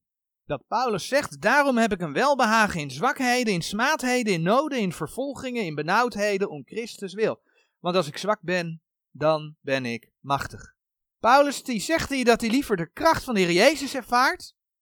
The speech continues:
En daarom wil hij zelf zwak zijn. En daar heeft hij een welbehagen in.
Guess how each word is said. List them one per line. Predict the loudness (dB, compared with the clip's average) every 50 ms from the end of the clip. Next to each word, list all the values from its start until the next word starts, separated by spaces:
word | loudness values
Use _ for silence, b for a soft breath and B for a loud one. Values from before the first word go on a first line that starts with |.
| _ _ _ b b b b b b b _ _
En | -12 -8 -2
daarom | 0 0 2 2 2 0
wil | 2 2 4 4
hij | 4 4 4 4
zelf | 2 0 0 0 -4
zwak | -4 -2 0 0 0 0 -2
zijn. | -6 -4 -6 -6 -6 -12 _ _ _ _ _ _ _ _ _
En | -16 -12 -8
daar | -2 0 2 2 2
heeft | 2 0 0 -2 -4
hij | -4 -4 -2 -2 -2 -4
een | -6 -8 -10 -10 -6
welbehagen | -4 -4 -2 -4 -4 -6 -8 -6 -4 -4 -4 -4 -6 -8 -12 -16 -14
in. | -12 -12 -12 -12 -14 _